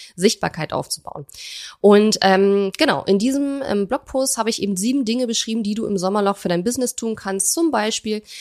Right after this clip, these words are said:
dass du mal deine Angebotspalette checkst, dass du bestimmte Zahlen, Daten, Fakten in deinem Business dir anschaust und mal ein richtiges Reporting erstellst. Das sind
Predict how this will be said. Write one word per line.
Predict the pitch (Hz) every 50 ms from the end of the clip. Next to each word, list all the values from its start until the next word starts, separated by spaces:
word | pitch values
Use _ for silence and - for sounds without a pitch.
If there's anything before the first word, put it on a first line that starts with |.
| - - -
dass | - 196 - -
du | -
mal | 214 196
deine | 180 170 165 175 - -
Angebotspalette | - 285 302 285 277 220 247 254 - - - - 220 214 214 214 -
checkst, | 214 - - - 196 190 - - - - _ - - - - -
dass | - 180 170 -
du | - 180
bestimmte | 190 - - 208 202 202 190 190 170
Zahlen, | - - - - 233 226 240 240 226
Daten, | 208 190 208 - 214
Fakten | - - 240 - - - 240
in | 220 214
deinem | 214 214 214 202
Business | 220 208 208 214 202
dir | - 214 -
anschaust | - 196 208 - - 208 208 -
und | - 175 160
mal | 185 185
ein | 185 190
richtiges | - 208 220 - 208 185 180 - -
Reporting | 180 170 - - - 240 277 269 - 269 240
erstellst. | - 240 - - - 214 208 208 - -
Das | -
sind | - 214